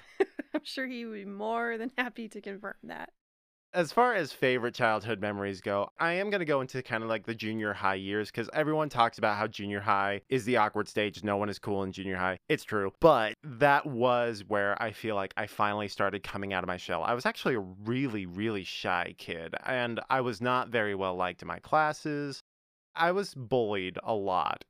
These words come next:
Speaker 2: in elementary school, and to this day, I don't really understand why. I think I've got a couple ideas. But when I got into junior high school, I kinda started finding my own interests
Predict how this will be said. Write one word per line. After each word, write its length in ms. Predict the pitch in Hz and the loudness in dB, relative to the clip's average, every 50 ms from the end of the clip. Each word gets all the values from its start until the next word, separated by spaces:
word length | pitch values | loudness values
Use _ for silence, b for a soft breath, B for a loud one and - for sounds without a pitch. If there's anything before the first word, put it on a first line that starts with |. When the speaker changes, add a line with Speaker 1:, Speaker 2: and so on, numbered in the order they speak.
| - | -8
Speaker 2:
in 100 | 110 104 | -4 -2
elementary 600 | 98 98 95 95 90 90 87 87 - - 87 87 | -2 0 0 -2 -2 -4 -6 -6 -8 -10 -10 -10
school, 480 | - - - 95 92 90 90 92 90 - | -12 -12 -10 -8 -6 -6 -6 -6 -8 -6
and 420 | - - 120 123 123 123 120 120 - - _ _ _ | -6 -4 -2 -2 -2 -4 -4 -6 -10 -14 _ _ _
to 140 | - 170 175 | -4 -2 0
this 160 | 180 175 - | 0 0 2
day, 160 | - 156 143 135 | 2 4 4 4
I 80 | 131 | 2
don't 220 | 127 131 131 131 131 | 2 2 0 0 0
really 240 | 135 131 127 131 | -2 0 0 0
understand 520 | 127 127 123 123 - - - 127 123 120 113 | -2 -2 -2 -4 -4 -4 -2 -2 -2 -2 0
why. 360 | 113 110 113 113 113 113 117 | 2 2 4 4 4 2 0
I 140 | 110 85 113 | 0 -2 -4
think 160 | 107 123 117 | -4 -4 -2
I've 80 | 120 107 | -2 0
got 120 | 113 107 | 0 0
a 40 | 104 | 0
couple 280 | - - 107 - 101 98 | 0 -2 -2 -2 0 0
ideas. 460 | 101 98 98 104 104 104 104 98 - - _ _ _ _ _ _ _ _ - | 0 0 0 -2 -2 -2 -2 -2 -6 -10 _ _ _ _ _ _ _ _ 4
But 260 | 156 147 139 123 - | 6 6 6 4 2
when 140 | 143 139 139 | 0 0 2
I 60 | 143 | 2
got 180 | 147 170 175 | 2 0 0
into 140 | - 143 117 | 0 -4 -8
junior 360 | 107 - 120 135 143 127 110 | -8 -6 -4 -4 -2 -2 -2
high 280 | 101 - - 120 127 123 | -2 0 2 2 2 2
school, 360 | 117 - - - 104 87 90 - | 0 -4 -6 -6 -6 -4 -4 -6
I 80 | - 117 | -6 -8
kinda 260 | - - 135 143 156 | -8 -6 -6 -6 -6
started 480 | - - - 139 127 120 113 107 95 - - _ _ | -4 0 0 2 2 2 0 -2 -4 -8 -18 _ _
finding 420 | _ - 127 120 123 120 123 123 120 | _ 0 2 2 2 2 0 -2 0
my 160 | 107 101 104 | 0 0 0
own 180 | 101 101 101 98 | 0 0 -2 -4
interests 800 | - 104 107 101 - - 101 95 95 - - - - - - - | -6 -8 -10 -10 -8 -4 -4 -4 -4 -4 -8 -14 -16 -18 -18 -14